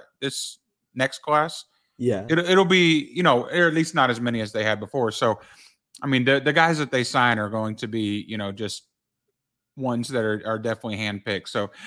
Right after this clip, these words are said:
Speaker 1: like I said, both, both sides rushed into things. So it was not incredibly surprising. Uh, I wouldn't look for him to end up, uh, end up back in the fold of
Speaker 2: Yeah.
Speaker 1: A and M. I think Washington is probably
Speaker 2: Washington
Speaker 1: in a good
Speaker 2: is probably
Speaker 1: spot.
Speaker 2: the one.
Speaker 1: Uh,
Speaker 2: Yeah.
Speaker 1: he's been up to both Michigan schools quite often, and then,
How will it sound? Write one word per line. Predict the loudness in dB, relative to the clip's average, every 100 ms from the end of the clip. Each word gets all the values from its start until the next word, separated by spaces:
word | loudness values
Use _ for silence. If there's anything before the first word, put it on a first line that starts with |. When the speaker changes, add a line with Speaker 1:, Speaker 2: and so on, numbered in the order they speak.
| -2
Speaker 1:
like | 0
I |
said, | 2 -2 2
both, | 4 4 4
both | 2
sides | 4 2 2 2 0
rushed | -2 -2
into | -4 -8
things. | -8 -8
So | -4 -2
it | 0
was | -2 -4 -10 _ _ _ _ _
not | 2 4
incredibly | 4 2 2 0
surprising. | -4 -2 4 4 2 -4 -6 -4
Uh, | 2 4 4
I |
wouldn't | 4 4 2 0 -4 -6 -10
look | -4 -4 -2
for | -2
him | -2
to | -4
end | -4 -2
up, | -2 -4 -8
uh, | -6 -4 -6 -14 _ _
end | -8 -6
up | -6
back | -4 -4 -4 -8 -14
in | -12
the | -10
fold | -4 -2
of | -2
Speaker 2:
Yeah. | -4
Speaker 1:
A |
and | -6 -8
M. | -8 -10 _ -8 -2
I |
think | 2 0 0
Washington | 2 2 2 -4 -6 -4 -4 -4
is | -6
probably | -6 0 0 0 -4 -4 -4 -8 _ _ _ _
Speaker 2:
Washington | 0 2 4 4
Speaker 1:
in | 2
a |
good | 2
Speaker 2:
is |
probably | 2 4
Speaker 1:
spot. | 6 4
Speaker 2:
the | 4
one. | 4
Speaker 1:
Uh, | 6 6 6
Speaker 2:
Yeah. | 4
Speaker 1:
he's | 2 0
been | 2
up | 2 0
to | -2
both | 0 0
Michigan | -2 -8 -8 -10
schools | -10 -8 -8 -8
quite | -2 0
often, | 2 0 -2 -6
and | -6 -4
then, | -4 -6